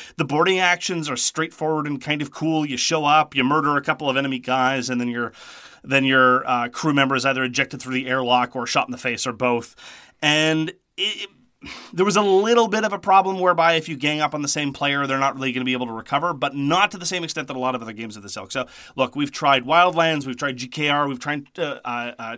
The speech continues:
tons of games of this ilk, and they've all really fallen apart on f-, fundamental me-, mechanical levels. And my first play of Ray Guns and Rocket Ships did not display any of those classic degeneracies. And so suffice to say that while I, I'm not super enthusiastic about it as a game overall,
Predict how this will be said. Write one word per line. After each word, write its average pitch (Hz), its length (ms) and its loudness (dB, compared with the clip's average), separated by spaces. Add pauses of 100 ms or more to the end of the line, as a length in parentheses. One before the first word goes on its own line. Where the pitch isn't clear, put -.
tons 240 300 2
of 175 100 -8
games 185 240 0
of 156 80 -4
this 139 120 -6
ilk, 135 220 -6
and 131 80 -4
they've 123 120 -4
all 160 440 2 (240)
really 214 640 0
fallen 143 360 0
apart 127 360 0
on 120 200 -6 (160)
f-, 147 160 -6
fundamental 156 360 0
me-, 139 220 -6
mechanical 135 580 -2
levels. 196 300 -4 (340)
And 160 140 2
my 208 160 4
first 254 220 -4
play 233 100 -2
of 214 80 -2
Ray 202 120 0
Guns 185 180 -4
and 170 60 -6
Rocket 180 260 -2
Ships 131 200 -6
did 151 320 0
not 170 240 4
display 143 420 0
any 131 120 0
of 123 60 -4
those 120 120 -4
classic 120 340 0
degeneracies. 110 600 -6
And 110 100 -8
so 143 140 -6
suffice 180 380 -2
to 190 100 -8
say 170 240 2
that 143 140 -4
while 131 180 2
I, 127 160 2 (140)
I'm 131 140 -2
not 175 200 2
super - 220 -8
enthusiastic 131 640 -2
about 117 180 -4
it 113 100 -12
as 104 120 -10
a 104 40 -12
game 117 200 -6
overall, 120 520 -2